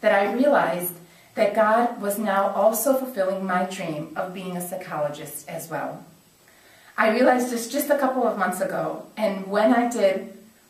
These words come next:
all I can do was cry. I was crying from the joy of having such an awesome God,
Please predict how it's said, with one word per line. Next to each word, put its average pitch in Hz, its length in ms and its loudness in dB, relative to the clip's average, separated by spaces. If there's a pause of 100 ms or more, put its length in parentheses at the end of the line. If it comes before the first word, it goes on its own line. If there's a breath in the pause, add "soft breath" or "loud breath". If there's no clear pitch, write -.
all 196 200 2
I 214 80 4
can 214 160 -8
do 180 120 -12
was 180 240 -6
cry. - 360 -4 (680 soft breath)
I 254 180 2
was 247 160 2
crying 233 520 2
from 208 140 -8
the 185 80 -8
joy 196 600 2 (360 loud breath)
of 185 240 -2
having 208 380 0
such - 540 -4 (100)
an 202 160 -6
awesome 180 440 -4
God, - 340 -2